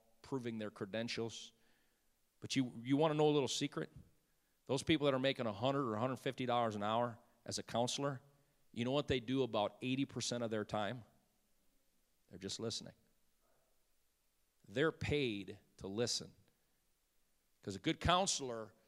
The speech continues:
isn't just say, "Hey, this is what you need to do. I've been talking to you for two and a half minutes. I know your problem. I'm gonna tell you right now, you need to boom, boom, boom, boom, boom, and you're done." No, a good counselor is gonna listen, and he's gonna get to the, say, "What's going on? Okay, what's,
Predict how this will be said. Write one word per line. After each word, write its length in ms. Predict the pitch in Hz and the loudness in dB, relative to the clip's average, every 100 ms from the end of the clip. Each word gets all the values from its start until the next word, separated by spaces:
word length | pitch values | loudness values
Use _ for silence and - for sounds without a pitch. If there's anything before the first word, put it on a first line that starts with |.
| _ 120 | _ -8
isn't 140 | 123 | -6
just 100 | 110 | -4
say, 100 | 95 | 0
"Hey, 140 | 131 | 2
this 160 | 151 185 | 6 4
is 60 | - | 4
what 160 | - | -2
you 40 | 131 | -4
need 120 | 117 | -4
to 80 | 110 | -4
do. 200 | 120 117 | -4 -2
I've 240 | 131 - | -4 -4
been 100 | 131 | -4
talking 240 | 131 147 139 | 2 2 2
to 40 | |
you 40 | 123 | -4
for 80 | |
two 120 | 113 160 | -4 0
and 80 | |
a 20 | 135 | 2
half 100 | 131 | 2
minutes. 260 | 147 156 | 2 4
I 100 | 156 | 4
know 160 | 147 123 | 4 2
your 120 | 110 | 0
problem. 320 | - 127 160 | 4 6 6
I'm 60 | 143 | 2
gonna 80 | 123 | 4
tell 120 | 151 | 4
you 80 | 151 | 4
right 120 | 160 | 2
now, 60 | |
you 120 | 139 117 | 0 0
need 60 | |
to 60 | 113 | 2
boom, 180 | 110 127 | 2 2
boom, 100 | 120 | 2
boom, 120 | 123 | 4
boom, 100 | 120 | 8
boom, 220 | 143 156 | 10 8
and 100 | 127 | 4
you're 100 | 123 | 2
done." 280 | 135 170 107 - - - - _ 143 | 4 4 0 -8 -20 -20 -20 _ 0
No, 220 | 165 147 | 2 2
a 40 | |
good 220 | 131 170 | 2 0
counselor 560 | - 190 202 - 175 139 | 2 4 4 0 -2 -2
is 100 | 110 | -4
gonna 160 | 135 123 | -4 0
listen, 440 | 147 185 - 131 | 4 4 4 2
and 80 | 120 | 0
he's 140 | 123 | 0
gonna 160 | 127 117 | 0 2
get 220 | 147 175 | 2 2
to 80 | 131 | 0
the, 100 | 113 | 0
say, 200 | - 110 | 4 4
"What's 200 | 127 - | 4 0
going 220 | 85 80 | -4 -6
on? 80 | 73 | -6
Okay, 260 | - 107 | -6 -8
what's, 340 | 101 139 - | -8 -8 -8